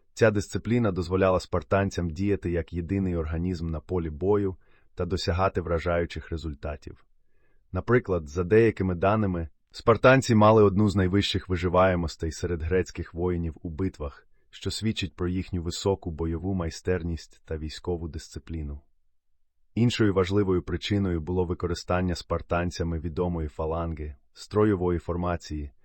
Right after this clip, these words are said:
що дозволяла їм створювати непробивний бар'єр на полі бою. Ця тактика була ефективною у веденні ближнього бою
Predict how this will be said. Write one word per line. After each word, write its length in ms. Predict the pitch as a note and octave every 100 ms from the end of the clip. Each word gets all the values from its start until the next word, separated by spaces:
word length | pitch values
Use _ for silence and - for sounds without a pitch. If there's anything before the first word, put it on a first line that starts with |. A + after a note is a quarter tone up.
| _
що 200 | - -
дозволяла 540 | G2 F#2+ F#2 G2 G2+ G2
їм 160 | F#2+
створювати 600 | E2+ - F#2+ F#2+ F2 -
непробивний 640 | E2+ E2 F2+ E2 D#2+ F2+ F2+
бар'єр 460 | E2 D#2+ E2 E2+
на 100 | E2
полі 280 | D#2+ E2 D#2+
бою. 400 | D2 D#2 D#2 D2 - _ _ _ _ _ _ _
Ця 200 | - A2+
тактика 500 | - G#2+ - F#2+ F2+
була 280 | D#2+ F#2 F2+
ефективною 760 | - F#2 - G#2 F#2+ D#2+ D2+ -
у 100 | E2+
веденні 400 | F#2 F2+ F2+ D#2+
ближнього 500 | F2+ F#2 E2+ D#2 D#2
бою 440 | D2 F#2 F2 D2+